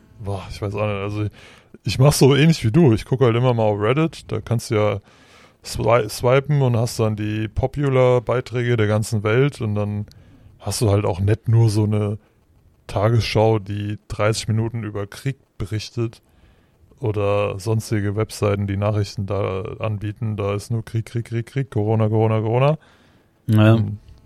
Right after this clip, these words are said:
Speaker 1: kriegst du halt, ja, mal so einen kurzen Überblick, aber so richtig, Alter, bringt dir ja auch nix, wenn du jede zwei Minuten jede neue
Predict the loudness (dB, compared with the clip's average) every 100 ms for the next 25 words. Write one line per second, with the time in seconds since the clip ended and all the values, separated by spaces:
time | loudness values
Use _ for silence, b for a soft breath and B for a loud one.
0 | -14 -10 -8 -6 -6 -6 -6 -4 -2 -4
1 | -4 -2 -4 -4 -6 -6 -4 -8 -6 -8
2 | -6 -6 -6 -4 -6 -6 -8 -10 -12 b
3 | b b b b b b b b b b
4 | _ -20 _ _ -18 -6 -4 0 2 2
5 | 2 -2 -4 -4 -6 -6 -6 -6 -8 -10
6 | -6 -6 -6 -8 -10 -10 -8 -8 -8 -10
7 | -8 -8 -8 -10 -10